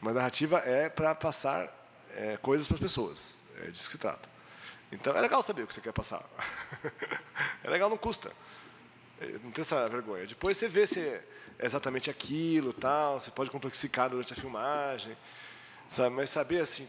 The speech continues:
pô, qual que é a mensagem? E esses esportes, a maioria tem a ver com superação, mas você pode su-, fazer uma sutileza disso. Qual superação? Que tipo de superação? Superação é quase todos.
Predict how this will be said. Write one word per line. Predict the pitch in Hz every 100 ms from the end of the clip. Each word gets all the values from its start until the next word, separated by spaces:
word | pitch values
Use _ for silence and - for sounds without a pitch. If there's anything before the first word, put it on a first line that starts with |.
| -
pô, | 165
qual | 147 180
que |
é | 175
a |
mensagem? | 143 - 92 92 92
E | 107 123 104 92
esses | 131 156 143
esportes, | - 165 165
a |
maioria | 185 175 170
tem | 185
a | 185
ver | 185
com |
superação, | - 190 190 - 143 107 - - - -
mas | - 117
você |
pode | - 143 151
su-, | 180 170
fazer | 147 143
uma | 160
sutileza | 151 - - 175 175
disso. | 123 98 - 98
Qual | - 151
superação? | - 139 113 - 117 127 107
Que | -
tipo | 160 -
de |
superação? | - 104 - 104
Superação | - 131 - -
é | -
quase | - -
todos. | 123 98